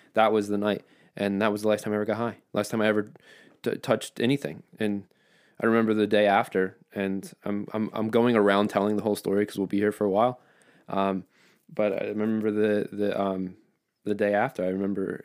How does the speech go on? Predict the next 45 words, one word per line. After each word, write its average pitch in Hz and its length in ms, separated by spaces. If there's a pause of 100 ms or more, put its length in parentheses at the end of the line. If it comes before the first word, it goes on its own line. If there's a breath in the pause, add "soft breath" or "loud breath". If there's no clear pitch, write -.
thinking, 98 560
"I 101 120
have 101 100
half 107 240
a 107 40
pint 110 260
of 98 60
vodka 104 600
at 101 120
Paul's 120 320
house. - 400 (460)
I 117 60
should 113 200
finish 120 360
that 101 200
first. 107 460 (800)
And 107 180
then 104 400 (580)
I'll 101 120
do 110 180
this 98 160
Christian 104 400
thing." 101 220
And 98 120
the 98 60
Holy 104 180
Spirit, 101 300
clear 101 220
as 101 100
day, 101 220
who 98 100
was 98 140
now 101 140
speaking 104 420
to - 80
me, 98 260 (480)
and 98 360
he 104 60
said, 107 160
"No, 113 200
we're 101 80
doing 113 260
it 90 80
this 92 140
time." 90 260